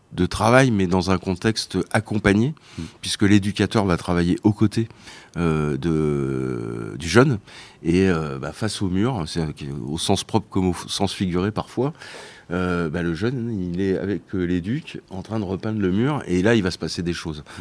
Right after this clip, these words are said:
Speaker 1: Parce que on déplace aussi, alors déjà, on va vers, ce qui est déjà un changement par rapport à d'autres, euh, formes d'intervention sociale, mais travailler côte à côte. Et parfois, on est soumis aux mêmes difficultés, parce que on,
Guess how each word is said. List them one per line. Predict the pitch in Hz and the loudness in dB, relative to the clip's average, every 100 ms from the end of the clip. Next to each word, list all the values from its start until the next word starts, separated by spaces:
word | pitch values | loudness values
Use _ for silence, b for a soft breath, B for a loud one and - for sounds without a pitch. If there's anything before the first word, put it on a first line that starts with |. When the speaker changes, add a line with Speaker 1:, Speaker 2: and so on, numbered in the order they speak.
| 87 | -4
Speaker 1:
Parce | 95 | -2
que | - 131 135 B B B B _ _ - | 2 2 0 B B B B _ _ -6
on | 101 | -2
déplace | 104 113 123 117 - | 0 2 2 2 -2
aussi, | 113 113 - | -4 -4 -4
alors | 95 78 | -6 -4
déjà, | 104 113 | -2 0
on | 98 | 0
va | 92 | 2
vers, | 101 143 156 120 B B B B | 2 2 0 -8 B B B B
ce | - | -8
qui | - | -4
est | 90 | 0
déjà | 98 101 110 | 0 2 2
un | 95 90 82 82 | 2 0 -2 -4
changement | - 117 104 123 | 0 0 2 -2
par | 95 87 | 0 -2
rapport | 87 95 | 0 -2
à | |
d'autres, | 87 101 - 95 | -2 -4 -4 -2
euh, | 87 85 | 0 -2
formes | 95 92 | -2 -2
d'intervention | 90 92 92 90 95 | -2 -4 -4 -6 -8
sociale, | 98 92 131 147 - B B - | -8 -6 -6 -6 -10 B B -6
mais | 90 | -4
travailler | - 123 123 120 123 | 0 2 4 6 4
côte | 120 117 | 2 0
à | 117 | 2
côte. | 147 139 B B B B B - | 0 -2 B B B B B -4
Et | 98 | 2
parfois, | 113 - 147 | 2 6 8
on | 113 | 8
est | |
soumis | 95 123 120 | 6 4 6
aux | 104 | 8
mêmes | 104 104 | 8 6
difficultés, | 101 - 95 110 - 175 | 2 -4 -4 -2 2 2
parce | 98 - | 0 -2
que | 98 | -2
on, | 95 87 85 | 0 0 -2